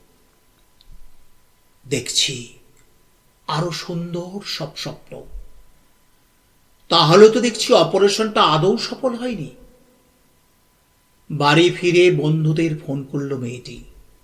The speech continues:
বন্ধুরা এক বাক্যে বলল, "বাঁশি বাজানো, স্বপ্ন দেখা সবই ব্যাকডেটেড, সৃষ্টি ছাড়া। তুই আর লোক পেলি না? তুই এত রূপসী,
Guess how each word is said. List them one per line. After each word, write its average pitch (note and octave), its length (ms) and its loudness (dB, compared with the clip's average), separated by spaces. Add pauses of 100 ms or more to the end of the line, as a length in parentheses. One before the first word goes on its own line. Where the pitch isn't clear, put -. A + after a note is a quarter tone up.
(680)
বন্ধুরা F3 540 4
এক D#3 260 4
বাক্যে F3+ 320 -2
বলল, D3 460 2 (840)
"বাঁশি D#3 420 2
বাজানো, G#3+ 560 4
স্বপ্ন F3+ 540 -6
দেখা G3+ 640 0 (300)
সবই A3 460 0
ব্যাকডেটেড, C3+ 680 -6 (340)
সৃষ্টি - 460 -2
ছাড়া। B2+ 340 -6 (420)
তুই C4+ 200 2
আর B3+ 140 0
লোক G3 320 2
পেলি C4 240 0
না? C4+ 240 -6 (500)
তুই G#3+ 200 4
এত D#3 320 2
রূপসী, G#3 800 -2